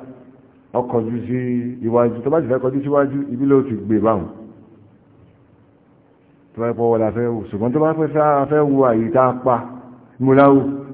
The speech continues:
iwájú láwò. Ẹni pé ọwọ́ yìí,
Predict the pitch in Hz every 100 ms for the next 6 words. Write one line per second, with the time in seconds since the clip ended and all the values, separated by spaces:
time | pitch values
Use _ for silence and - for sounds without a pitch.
0 | - - - - - - - 104 104 110
1 | 104 104 104 98 - 104 123 131 147 151
2 | - - - 127 139 160 165 127 - -